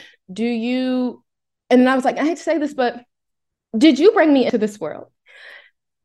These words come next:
And he said, so this was on that list. It said, "Bad parents say things like, 'I put a roof over your head and I gave you life.'"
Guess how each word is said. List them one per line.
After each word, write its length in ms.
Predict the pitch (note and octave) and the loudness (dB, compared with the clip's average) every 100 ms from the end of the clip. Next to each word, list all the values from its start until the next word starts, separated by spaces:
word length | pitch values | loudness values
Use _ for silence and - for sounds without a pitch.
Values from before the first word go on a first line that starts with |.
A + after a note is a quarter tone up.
| _ - | _ 0
And 580 | C#4 C#4 C#4 C4 A#3+ A#3 | 2 4 4 2 0 -2
he 300 | C4+ D4 D#4 | -6 -2 -2
said, 420 | A4 - F#3+ E3+ - | -2 -2 -2 -2 0
so 60 | |
this 180 | A#3 B3+ | 0 0
was 100 | F4 | -2
on 100 | A3+ | -4
that 180 | G#3+ G3 | -4 -4
list. 240 | E3 - | -6 -8
It 100 | - | -8
said, 200 | - G3 | -4 -4
"Bad 180 | G3 G3 | -2 -2
parents 240 | G3+ F3 - | -4 -8 -8
say 160 | F3+ | -8
things 240 | F3+ E3 E3 | -6 -8 -6
like, 180 | E3 D#3+ | -8 -6
'I 120 | E3 | -8
put 140 | E3 E3+ | -6 -6
a 60 | |
roof 260 | E3 E3+ E3 | -6 -6 -6
over 200 | E3+ E3+ | -6 -6
your 80 | E3+ | -6
head 280 | E3+ D#3+ | -4 -6
and 100 | - | -6
I 140 | D3+ D#3 | -6 -6
gave 200 | D#3+ E3+ | -6 -6
you 100 | E3 | -6
life.'" 300 | D#3 - | -8 -10